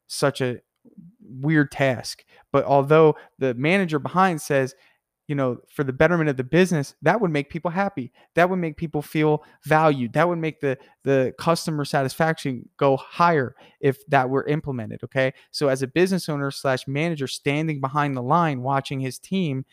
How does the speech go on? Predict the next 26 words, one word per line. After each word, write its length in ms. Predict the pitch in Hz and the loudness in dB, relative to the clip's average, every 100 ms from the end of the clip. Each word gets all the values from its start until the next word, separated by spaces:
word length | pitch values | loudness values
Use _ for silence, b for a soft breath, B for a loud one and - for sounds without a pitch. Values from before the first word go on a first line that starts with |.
| b b _ | b b _
that's 220 | - 185 196 | 0 0 0
a 60 | |
good 260 | 147 160 160 | 2 2 2
thing 260 | - 156 160 | 0 -4 -4
to 100 | 160 | 0
do. 320 | 240 170 - _ | 0 0 -4 _
He's 340 | _ - 285 233 | _ 2 2 4
looking 320 | 160 - 151 | 2 2 -2
at 140 | 143 | 0
it 120 | 151 156 | 0 0
as 320 | 139 143 143 _ _ _ - | -2 -2 -4 _ _ _ -6
a, 280 | 143 135 - - | -4 -4 -8 -8
a 200 | 139 135 | -4 -2
must. 560 | 143 262 359 - - | 0 2 2 -2 -8
We 160 | 147 175 | -4 -4
must 480 | 160 170 190 185 - | -4 2 2 2 -2
make 220 | 147 135 | -4 -2
that 140 | 131 | -2
happen, 360 | 127 117 - 117 | -2 -8 -10 -10
okay? 300 | 113 131 139 - _ _ _ _ - | -2 0 0 -4 _ _ _ _ -2
But 100 | 135 | 0
as 140 | 131 | 0
somebody 400 | - 151 143 139 | 0 2 4 4
on 160 | 135 127 | 2 0
the 80 | 120 | -2
line 580 | 127 170 190 147 135 | 2 4 4 2 0